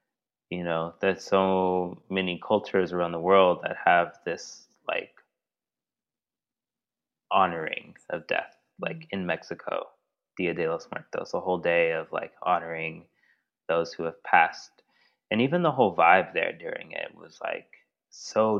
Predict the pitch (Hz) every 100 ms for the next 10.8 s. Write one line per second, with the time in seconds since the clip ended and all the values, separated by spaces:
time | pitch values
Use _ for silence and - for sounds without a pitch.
0 | 98 98 - 104 90 - 90 87 87 90
1 | 85 85 156 - - 92 92 82 - -
2 | - - 185 165 95 - 143 165 165 156
3 | - 120 113 98 - 87 - _ - 98
4 | 95 95 - 92 90 - _ 117 147 -
5 | - _ _ _ _ _ _ _ _ -
6 | 107 85 90 101 98 98 104 98 92 -
7 | 101 - - - - - - 98 92 98
8 | 95 - 92 - 92 90 - 87 90 95
9 | 90 90 - - 90 87 85 85 85 87
10 | 85 - 82 82 80 80 78 76